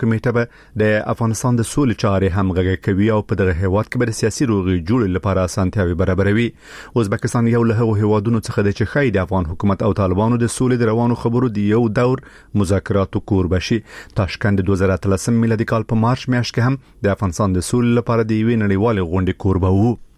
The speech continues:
د سعودي عربستان پاچا د ملګرو ملتونو عمومي اسامبلې ته په وینا کې ایران په نښه کړ او د دغه اسلامي جمهوریت د مخنیوي لپاره د یوه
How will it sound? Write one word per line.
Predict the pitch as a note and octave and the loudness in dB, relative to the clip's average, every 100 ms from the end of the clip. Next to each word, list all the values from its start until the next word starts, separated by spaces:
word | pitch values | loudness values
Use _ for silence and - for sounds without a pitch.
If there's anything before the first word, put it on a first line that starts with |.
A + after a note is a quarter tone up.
| _ _ - - - - - - - | _ _ -20 -20 -20 -16 -16 -8 0
د | - - | 2 2
سعودي | D#3 D3+ | 0 2
عربستان | D3+ C#3 D3 C3 | 0 0 -2 -2
پاچا | C3 D3 C3+ | -2 0 0
د | |
ملګرو | C3 B2 C3+ C#3 | 0 0 0 0
ملتونو | C3 C3 B2+ B2 | 0 0 0 2
عمومي | B2 B2 B2+ | 2 2 0
اسامبلې | A#2 A#2 A2 A2+ B2 | 0 0 0 0 -2
ته | A#2 | 0
په | A2+ | 0
وینا | A2+ A2+ | 2 0
کې | A2+ A2 | 0 0
ایران | G#2+ A2+ A2 | 2 2 0
په | A2+ | 0
نښه | A2+ B2+ - | 0 0 0
کړ | C3 | 0
او | C3 - - - - | 0 -6 -20 -18 -2
د | G#2 F#2 F2+ | 0 2 0
دغه | G2 G#2+ | 2 0
اسلامي | - A#2 B2 | 0 0 0
جمهوریت | B2 A2 A2 B2+ | 0 0 0 0
د | A#2 | 0
مخنیوي | A#2 B2+ A#2+ C3+ | 0 0 2 2
لپاره | A#2+ A#2+ A2+ A#2 G#2+ | 2 0 0 0 2
د | |
یوه | G#2 G#2 | 2 2